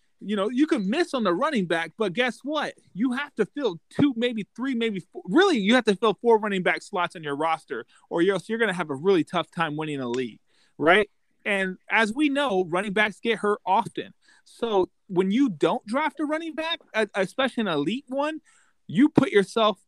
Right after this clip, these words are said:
at a super def-, de-, uh, deficit when it comes to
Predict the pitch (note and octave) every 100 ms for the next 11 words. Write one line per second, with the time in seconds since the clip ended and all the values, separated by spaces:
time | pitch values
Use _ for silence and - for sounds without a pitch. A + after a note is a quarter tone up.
0 | - F#3 F3+ - F3+ D#3 C3+ - - -
1 | - F#3+ D#4+ D#4 - C3+ A2+ - - -
2 | - C#3+ G3+ F3+ E3+ - F3+ E3+ - D#3+
3 | E3 D3 E3+ F#3 - D#3+ D#3+ D#3 D#3 -
4 | - E3+ - C#3